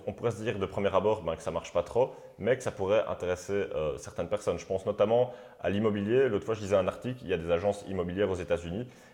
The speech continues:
eh ben, que quand ils ont un nouveau bien, ils, ils font une visite, en fait, du bien sur Snapchat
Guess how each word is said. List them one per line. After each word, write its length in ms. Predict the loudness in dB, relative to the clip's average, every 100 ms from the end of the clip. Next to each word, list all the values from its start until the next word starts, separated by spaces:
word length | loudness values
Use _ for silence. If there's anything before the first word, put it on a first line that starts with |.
| -4
eh 20 |
ben, 160 | 0 0
que 140 | 0
quand 200 | -2 0
ils 200 | 2 4
ont 100 | 4
un 60 | 4
nouveau 220 | 2 0
bien, 280 | 4 2 2
ils, 120 | -2 -10 -10
ils 60 |
font 120 | -4 -2
une 100 | -2
visite, 280 | -2 -2
en 80 | -2
fait, 100 | -2
du 140 | -6 -2
bien 160 | -2
sur 160 | -2 -6
Snapchat 380 | -6 0 0